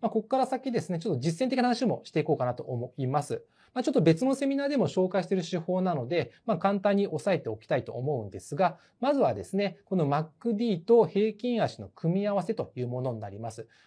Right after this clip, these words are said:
上の段が、まあ、平均足、下の段がマックディになっていきます。まあ、この平均足についてはですね、今回細かい解説は省くんですけれども、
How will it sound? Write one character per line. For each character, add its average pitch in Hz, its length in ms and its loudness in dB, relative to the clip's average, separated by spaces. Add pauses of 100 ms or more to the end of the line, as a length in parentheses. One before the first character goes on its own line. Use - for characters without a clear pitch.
上 214 160 8
の 254 140 0
段 254 260 -2
が、 247 260 4
ま 165 100 -2
あ、 - 20 -6
平 156 180 0
均 131 260 -8
足、 101 200 -12
下 226 160 -4
の 233 100 -4
段 247 160 -2
が 214 220 2
マ 143 100 0
ッ 135 60 -2
ク 165 240 -4
デ 160 100 -2
ィ 127 180 -2
に 208 100 0
な 160 100 0
っ 160 80 -8
て - 140 -10
い 107 120 -10
き 104 240 -12
ま 123 140 -4
す。 - 200 -12 (360)
ま 240 80 -2
あ、 - 20 -4
こ 233 80 -2
の 226 100 2
平 240 200 -2
均 311 180 -4
足 277 140 -4
に 190 100 0
つ 180 140 -2
い 180 80 -2
て 160 60 0
は 120 100 -2
で 104 80 -10
す - 100 -12
ね、 202 80 0
今 240 180 -2
回 131 160 -2
細 196 220 0
か 240 140 2
い 190 100 2
解 127 220 -2
説 - 240 -12
は 117 200 -4
省 139 200 2
く 185 160 -10
ん 107 100 -8
で 107 100 -10
す - 120 -18
け 110 100 -8
れ 101 60 -12
ど 160 100 -4
も、 170 200 -4